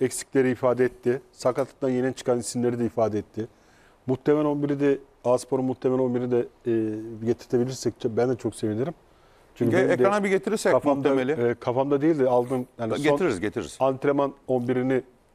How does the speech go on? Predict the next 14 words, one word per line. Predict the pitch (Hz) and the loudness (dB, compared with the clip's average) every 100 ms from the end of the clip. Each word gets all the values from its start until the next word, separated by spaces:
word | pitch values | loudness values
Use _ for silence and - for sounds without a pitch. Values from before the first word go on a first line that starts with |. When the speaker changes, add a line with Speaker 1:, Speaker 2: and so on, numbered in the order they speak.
| _ _ | _ _
Speaker 1:
e, | - - - 104 - - 113 135 | -18 -16 -16 -18 -18 -16 -14 -2
de, | 123 113 | 0 0
e, | - - 107 104 101 - - _ | -4 -8 -6 -4 -8 -12 -20 _
Speaker 2:
Heh, | 147 | -2
Speaker 1:
evet. | 123 110 | 0 0
Speaker 2:
geldi. | 131 131 95 - _ _ _ _ _ _ _ _ _ _ _ _ _ _ _ _ _ _ _ _ _ _ _ _ _ - | 0 0 -4 -10 _ _ _ _ _ _ _ _ _ _ _ _ _ _ _ _ _ _ _ _ _ _ _ _ _ -2
Speaker 1:
Abubakar. | 135 143 135 - 143 147 | 0 2 0 0 0 2
Speaker 2:
Abubakar, | 156 156 120 107 90 | 2 2 0 0 -2
Tayfur, | - 127 110 110 | 0 -2 -2 -4
Muleka. | 82 104 160 156 196 - _ _ _ _ - _ _ _ _ _ - - - _ _ _ _ - | -4 0 0 0 -6 -8 _ _ _ _ -20 _ _ _ _ _ -20 -20 -20 _ _ _ _ -8
E, | 120 | -2
Rozier, | 110 107 143 156 101 110 92 - _ _ _ _ _ _ _ _ _ _ _ _ - | -2 2 2 2 2 0 0 -4 _ _ _ _ _ _ _ _ _ _ _ _ -2
Koley, | 165 147 113 | 0 2 0
Necip. | 110 127 | -2 -6